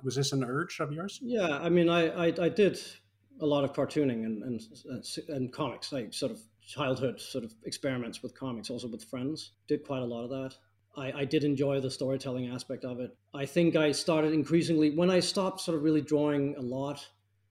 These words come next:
Speaker 2: I channeled that into role-playing games, so tabletop role-playing games.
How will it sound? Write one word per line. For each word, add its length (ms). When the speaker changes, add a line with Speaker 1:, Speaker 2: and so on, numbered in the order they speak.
Speaker 2:
I 140
channeled 440
that 220
into 480
role-playing 420
games, 440
so 100
tabletop 480
role-playing 380
games. 400